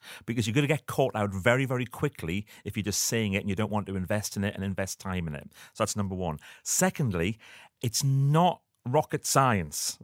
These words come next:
okay? That sounds like a bit of a cliche to say that, but it's not rocket science. The things that people want are pretty simple. They want to be told that, "Yes, I've been heard.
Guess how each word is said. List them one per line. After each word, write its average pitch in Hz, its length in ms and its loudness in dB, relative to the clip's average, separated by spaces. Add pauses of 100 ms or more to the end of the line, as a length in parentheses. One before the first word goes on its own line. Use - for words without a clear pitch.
okay? 107 300 4
That 135 160 4
sounds 139 220 2
like - 80 2
a - 20 -4
bit 135 80 2
of 127 60 0
a 123 40 -2
cliche - 320 -2
to 135 120 -4
say 135 180 2
that, 135 160 2
but 101 80 -2
it's - 140 -6
not 131 160 2
rocket 107 260 0
science. 87 420 -2 (220)
The 110 80 0
things 139 300 0
that 170 120 0
people 151 280 0
want 101 200 0
are 101 60 -6
pretty 101 240 -6
simple. 139 480 -2 (280)
They 120 60 2
want 117 180 2
to 113 40 -4
be 101 100 -4
told 117 380 -2
that, 107 160 2
"Yes, 127 300 -4
I've 104 160 -2
been 110 140 0
heard. 87 320 -4